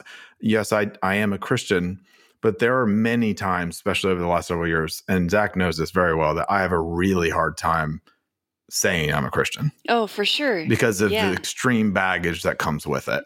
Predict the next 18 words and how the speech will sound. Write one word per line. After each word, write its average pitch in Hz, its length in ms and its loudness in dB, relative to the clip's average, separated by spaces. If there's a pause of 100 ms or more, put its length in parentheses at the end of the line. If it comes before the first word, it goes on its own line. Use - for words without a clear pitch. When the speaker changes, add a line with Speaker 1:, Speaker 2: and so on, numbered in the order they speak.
(120)
Speaker 2:
Yes. 160 220 -4
Speaker 1:
That 98 80 4
I 92 160 2
feel 101 160 2
like 90 240 0
if 90 180 -2
I 87 100 2
say 95 360 0
it, 90 60 0
I 78 100 0
have 82 180 -2
to - 80 -12
qualify 73 600 0
it. 73 80 -8 (800)
Speaker 2:
Oh, 226 60 2 (160)
Speaker 1:
Really. 151 160 -4 (100)
And 90 160 2
Speaker 2:
absolutely. 160 840 -4